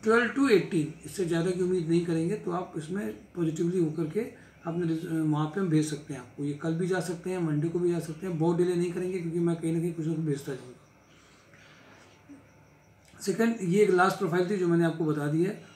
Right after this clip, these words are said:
और सारी profile आपके, और सारी profile के लिए आप my sure job dot com के notification को देख लें।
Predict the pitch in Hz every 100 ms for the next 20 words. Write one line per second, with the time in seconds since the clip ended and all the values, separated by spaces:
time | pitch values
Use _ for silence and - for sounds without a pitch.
0 | - 196 240 - 202 190 233 180 156 143
1 | 135 - 160 156 185 165 160 156 160 165
2 | 196 - 185 208 202 175 190 185 196 196
3 | 190 214 - - - - _ 170 165 196
4 | 190 196 196 170 180 160 165 156 175 185
5 | 180 190 170 156 170 170 165 185 180 156
6 | 156 175 190